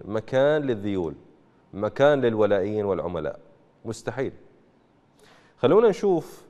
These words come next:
بالوقت اللي الإيرانيين اللي هم بالعراق الموجودين، ذول الأتباع الحشد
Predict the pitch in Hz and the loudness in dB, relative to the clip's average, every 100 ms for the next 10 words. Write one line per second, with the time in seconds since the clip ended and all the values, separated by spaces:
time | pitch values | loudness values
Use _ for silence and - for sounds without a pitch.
0 | - 143 196 - 165 143 127 117 - - | -2 2 2 2 -2 0 0 -2 -4 -10
1 | - _ _ _ _ _ _ _ _ _ | -20 _ _ _ _ _ _ _ _ _
2 | - 113 135 135 131 135 165 156 120 104 | -8 -2 2 4 4 2 2 2 0 -4
3 | - - 92 110 117 110 120 110 98 95 | -12 -18 -4 -2 2 2 2 4 4 4
4 | 101 98 95 101 98 98 107 98 78 - | 0 -4 -4 -4 -4 0 2 2 0 -2
5 | 95 110 87 - - - _ - 87 120 | 2 4 4 0 -20 -20 _ -20 -6 -4
6 | 123 113 107 104 | -4 -2 -2 -2